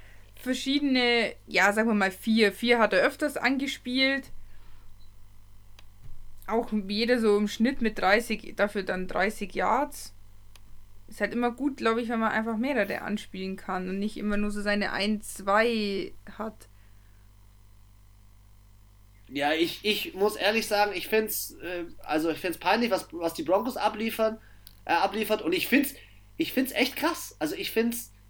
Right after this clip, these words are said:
Speaker 2: beeindruckend, wie Las Vegas aus so einem Spiel siebenunddreißig Punkte rausholt.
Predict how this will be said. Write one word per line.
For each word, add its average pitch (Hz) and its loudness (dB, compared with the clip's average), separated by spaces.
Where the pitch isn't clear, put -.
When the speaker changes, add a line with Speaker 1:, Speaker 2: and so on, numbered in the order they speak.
Speaker 2:
beeindruckend, 214 4
wie 208 -8
Las 180 -2
Vegas 254 -2
aus - -4
so 220 4
einem 311 6
Spiel 240 -2
siebenunddreißig 185 -2
Punkte 160 -4
rausholt. 262 0